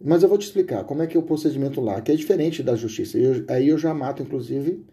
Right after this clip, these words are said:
o procedimento comum sumaríssimo com você. Já não preciso mais falar sobre isso. Na fase preliminar,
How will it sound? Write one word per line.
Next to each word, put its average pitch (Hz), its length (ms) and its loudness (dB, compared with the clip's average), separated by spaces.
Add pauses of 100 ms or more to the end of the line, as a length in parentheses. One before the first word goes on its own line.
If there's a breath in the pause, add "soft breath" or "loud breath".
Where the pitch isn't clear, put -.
(380 soft breath)
o - 80 -8
procedimento 151 580 2
comum 143 300 -4
sumaríssimo 151 580 -6
com 135 160 -2
você. 151 380 -2 (180)
Já 104 140 -6
não 110 60 -4
preciso - 220 -8
mais 135 140 -2
falar 139 200 0
sobre 143 260 0
isso. - 240 -6 (1700 loud breath)
Na 156 80 0
fase 226 200 4
preliminar, 143 720 0